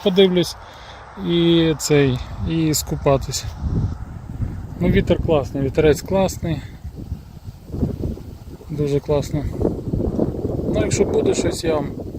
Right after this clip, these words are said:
покажу, звісно. Так, ну що, хлопці, дівчата. Щось мене, е,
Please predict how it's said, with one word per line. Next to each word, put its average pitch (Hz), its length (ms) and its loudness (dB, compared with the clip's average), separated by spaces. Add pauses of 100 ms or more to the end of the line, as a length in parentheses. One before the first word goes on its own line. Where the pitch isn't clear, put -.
(220)
покажу, 139 400 0
звісно. 123 440 -10 (2500)
Так, 170 220 4
ну 202 120 2
що, 156 320 0 (480)
хлопці, 170 400 -2
дівчата. 143 600 0 (2000)
Щось 208 260 6
мене, 208 500 8 (300)
е, 160 300 0